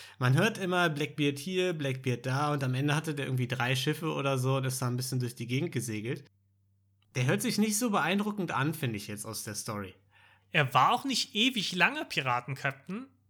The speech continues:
Speaker 2: Das war auch eine relativ kurze Zeit. Ich glaub, das war allgemein <laughs> so ein Ding bei Piraten. Die hatten eine relativ kurze Halbwertszeit, glaub ich.
Speaker 1: Mhm.
Speaker 2: Ich weiß aber nicht, ich hab mir die Geschichte von Blackbeard auch nicht mehr so im Detail angeguckt, muss ich sagen, weil ich mich ja auf Bonnet konzentriert hab.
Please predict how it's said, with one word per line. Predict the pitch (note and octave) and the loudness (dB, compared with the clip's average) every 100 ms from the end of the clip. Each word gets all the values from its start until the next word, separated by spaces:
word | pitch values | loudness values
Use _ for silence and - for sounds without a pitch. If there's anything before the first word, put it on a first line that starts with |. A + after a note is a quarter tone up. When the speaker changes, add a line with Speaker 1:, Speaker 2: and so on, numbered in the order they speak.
| _ - | _ -8
Speaker 2:
Das | D3+ - | -4 -2
war | E3 | -2
auch | A3+ D4+ | -4 -4
eine | E3 | 2
relativ | C#3+ C3 - | 2 2 -4
kurze | - E3+ F#3+ D3+ | -6 -4 -4 -6
Zeit. | - C#3 B2+ C#3+ | 0 4 4 4
Ich | |
glaub, | - D#3+ | 0 -2
das | D3+ | 0
war | E3 | 2
allgemein | E3+ D#3+ D#3 D#3 - F#3+ | 4 2 2 2 2 4
<laughs> | |
so | - D#3 | 4 2
ein | C3 | -2
Ding | C#3+ E3 | -2 0
bei | D#3 D3 | 2 0
Piraten. | C#3+ B2+ B2+ C3+ D3+ | 0 2 4 2 0
Die | C3+ | 2
hatten | D#3 - | 2 2
eine | D#3 | -2
relativ | D3 D3 C#3+ - | 0 -2 -4 -8
kurze | D#3 C#3+ C3 | -6 -2 0
Halbwertszeit, | D3+ C3+ A2+ - - A2+ - | 0 -2 -8 -6 -4 -6 -8
glaub | A#2 B2+ | -12 -10
ich. | F#3 - | -10 -12
Speaker 1:
Mhm. | - C3 B2 C3 - _ _ _ _ _ _ - | -4 -2 -2 -8 -18 _ _ _ _ _ _ -10
Speaker 2:
Ich | C#3+ C#3+ | -8 4
weiß | D3+ - | 6 6
aber | A3 G3 | 4 2
nicht, | G3 G#3 | 0 -2
ich | - | -2
hab | F#3 G3+ | -2 -4
mir | |
die | F3+ | -6
Geschichte | D#3+ D3+ G#3 G3 F#3 | -4 -2 -2 -4 -8
von | - C#3 | -6 -2
Blackbeard | C3+ F3+ - G#3 G#3 | 0 0 -2 -8 -6
auch | E3 D#3+ | -6 -4
nicht | E3+ - | -6 -4
mehr | F3 D#3 | -4 -2
so | C#3 C#3+ F3+ | -2 -4 -2
im | D#3 C3 | -2 -4
Detail | A#2+ - A#2 | -6 -6 -6
angeguckt, | A#2 B2 - C3 - | -6 -6 -6 -8 -6
muss | C3+ | -4
ich | C3 | -2
sagen, | C#3 C#3+ C#3 | 0 0 -2
weil | C#3+ | -6
ich | C#3 | -6
mich | C#3+ | -4
ja | C#3+ | -4
auf | B2+ | -6
Bonnet | - E3 C#3+ | -6 -6 -6
konzentriert | - B2 C3 - - A#2+ C3+ | -10 -10 -10 -10 -8 -4 -2
hab. | D#3 - | -2 -4